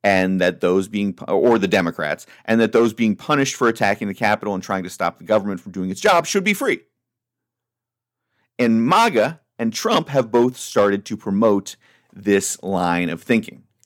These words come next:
and they're trying to mainstream, essentially, the conspiracy theory. Now, um, will that work? I don't know. I don't think so. I, I think most people understand that it wasn't just sort of a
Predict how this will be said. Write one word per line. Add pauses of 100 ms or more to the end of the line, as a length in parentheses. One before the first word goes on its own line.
(120)
and
they're
trying
to
mainstream,
essentially, (320)
the
conspiracy
theory. (800)
Now, (440)
um,
will
that
work?
I
don't
know.
I
don't
think
so.
I,
I
think
most
people
understand
that
it
wasn't
just
sort
of
a